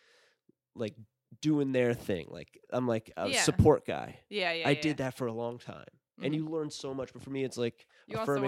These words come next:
Speaker 2: wanna
Speaker 1: my
Speaker 2: do your own creative thing,
Speaker 1: Uh, yeah,
Speaker 2: for
Speaker 1: so,
Speaker 2: sure.
Speaker 1: so the piano album was an indulgence. I was like, "Let me do that, whatever. First album, be a solo piano album. Why not?" But
Speaker 2: Mm-hmm.
Speaker 1: this,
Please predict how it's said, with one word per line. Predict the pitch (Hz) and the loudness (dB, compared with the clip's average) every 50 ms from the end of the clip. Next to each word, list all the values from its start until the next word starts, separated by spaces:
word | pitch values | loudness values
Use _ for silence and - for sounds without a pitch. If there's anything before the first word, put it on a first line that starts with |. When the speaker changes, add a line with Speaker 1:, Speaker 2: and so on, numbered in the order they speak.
| 127 | 0
Speaker 2:
wanna | 123 117 | 0 0
Speaker 1:
my | 113 110 | 0 0
Speaker 2:
do | 110 107 | 0 0
your | 110 - 175 165 160 | -2 -2 -4 -6 -6
own | 160 160 156 156 160 156 156 - - | -6 -6 -6 -8 -12 -14 -16 -16 -18
creative | - - - 156 156 151 151 | -16 -14 -14 -12 -12 -12 -14
thing, | - - 208 - - - | -14 -14 -14 -12 -4 -2
Speaker 1:
Uh, | 151 | 2
yeah, | 147 143 139 120 104 92 | 4 6 4 4 4 0
Speaker 2:
for | - - | -2 0
Speaker 1:
so, | 143 147 | 2 4
Speaker 2:
sure. | 143 143 143 | 4 4 4
Speaker 1:
so | - - 175 | 4 2 2
the | 160 156 | 2 2
piano | - - 190 190 185 185 | 2 2 2 4 6 4
album | 180 180 175 175 | 4 4 4 2
was | 165 147 | 0 2
an | 165 156 | 2 2
indulgence. | 147 139 131 135 135 135 135 135 139 131 123 - | 2 4 6 6 6 6 4 2 2 0 2 2
I | 120 | 0
was | 120 120 104 | 0 2 0
like, | 117 113 - | -2 0 0
"Let | 127 123 | 2 2
me | 120 | 2
do | 117 - 120 110 | 4 6 6 8
that, | 107 110 110 110 101 - | 8 8 8 8 6 6
whatever. | - 120 113 113 110 110 110 | 4 4 6 6 6 4 2
First | 107 - 113 110 - - | 2 4 2 2 4 2
album, | 104 92 101 98 98 | 2 2 2 0 -2
be | 98 95 85 | -4 -8 -10
a | 107 | -10
solo | - - 95 95 80 | -12 -14 -14 -16 -16
piano | - - - 64 62 50 | -16 -14 -14 -12 -12 -12
album. | 50 50 - 58 50 62 | -12 -12 -12 -14 -12 -10
Why | 78 87 87 | -8 -8 -8
not?" | 95 62 - - | -8 -10 -10 -10
But | 123 127 | -10 -8
Speaker 2:
Mm-hmm. | 190 151 | -2 0
Speaker 1:
this, | 156 156 147 - - - - | 0 0 0 -2 -6 -6 -8